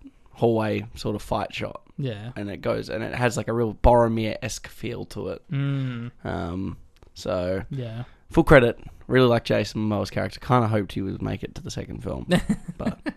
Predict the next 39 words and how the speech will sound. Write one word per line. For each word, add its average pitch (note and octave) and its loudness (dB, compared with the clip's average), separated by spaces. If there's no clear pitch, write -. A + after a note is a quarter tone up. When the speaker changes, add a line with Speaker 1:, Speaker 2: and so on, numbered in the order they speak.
Speaker 1:
unlucky. A2 -8
Speaker 2:
Might E3 0
be D#3 2
a D3 -2
flashback D#3 -4
at C#3+ -10
the C3+ -8
start. D#3 -4
You D3+ -6
never C3 -6
know. C#3 -6
Speaker 1:
I E3+ 10
actually G3+ 6
have D#3 4
to, C3+ 4
before B2 6
I A#2+ 8
ask A2+ -2
you A2+ -2
about G#2 -4
your G#2+ -4
highlight G#2+ -8
scene, - -10
Speaker 2:
Okay. A#2+ -2
Speaker 1:
do B2 2
you C#3+ 4
think F#3 4
Brolin's A2+ 4
dead? - -8
Josh - -4
Brolin's F2+ -8
character? A2 -6
Speaker 2:
Well, D#3 2
Speaker 1:
'Cause - -12
he C3 0
doesn't C#3+ 2
die B2 2
on G#2+ -4
screen. A2+ -6